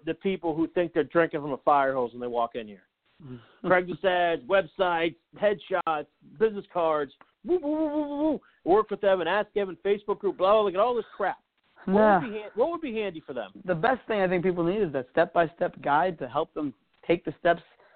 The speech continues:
Speaker 2: to, to help them get activated and understand that they can do real estate.
Speaker 1: Well, we're talking about a marketing piece, because when you have the right marketing piece, real estate will find you.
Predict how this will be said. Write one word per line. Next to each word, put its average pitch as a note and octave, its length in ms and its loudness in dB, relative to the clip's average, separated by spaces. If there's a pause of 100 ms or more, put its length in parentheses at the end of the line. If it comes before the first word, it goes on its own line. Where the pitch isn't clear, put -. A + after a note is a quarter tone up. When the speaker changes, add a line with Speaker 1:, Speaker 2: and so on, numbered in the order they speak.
(140)
Speaker 2:
to, C#3 120 0 (160)
to C3+ 160 2
help E3 220 2
them C#3+ 240 -2 (120)
get D#3 320 -6
activated C3 920 -2 (460)
and C3 280 -6
understand C#3+ 720 -2
that A#2+ 140 -6
they B2+ 380 -2
can B2+ 280 -2
do A#2+ 200 -2
real C3 180 -4
estate. B2 280 -8 (920)
Speaker 1:
Well, C#3+ 400 4
we're E3 160 4
talking F#3+ 340 0
about D3 200 -2
a B2 40 -8
marketing C3+ 520 -2
piece, - 160 -14 (920)
because C3+ 260 -2
when C#3+ 120 -4
you C3+ 80 -6
have E3 200 2
the E3 80 -2
right D3+ 260 2
marketing D3 460 -2 (100)
piece, A#2 240 -12
real D3+ 180 0
estate C3+ 220 -4
will A2+ 120 -8
find D3+ 320 -4
you. G2 180 -18